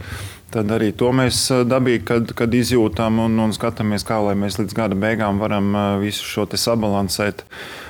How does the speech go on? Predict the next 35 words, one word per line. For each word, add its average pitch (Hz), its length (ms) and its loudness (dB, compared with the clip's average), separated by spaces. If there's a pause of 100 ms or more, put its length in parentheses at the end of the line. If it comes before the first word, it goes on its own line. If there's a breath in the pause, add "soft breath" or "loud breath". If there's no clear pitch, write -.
(140 loud breath)
Dabīgi, 113 300 2
ka - 100 -2
tās 107 400 0
ir, 113 180 2
eh, 110 640 2
pārtiks 131 500 -2
cenas, 120 600 2
eh, 117 280 4
pieaugumi, 110 800 2
mūsu 107 360 0
ģimenes 107 360 0
saņem 107 380 0
savu 104 260 0
ģimenes 107 320 0
budžetu, 123 680 2 (420 loud breath)
kur 110 160 0
dabīgi 104 460 0
arī 101 160 0
ir, 85 80 -2
eh, 101 280 2 (400)
pārtikas 127 540 0
daļa, 131 380 2
ja, 123 220 2
un, 117 360 2
un, 104 240 2
un 101 160 0
to, 113 160 0
ko 113 140 0
mēs 101 260 0
varējām 104 320 2
nopirkt 107 420 0
pirms 98 220 0
gada 113 380 2 (400 loud breath)
par, 117 180 0
eh, 113 300 4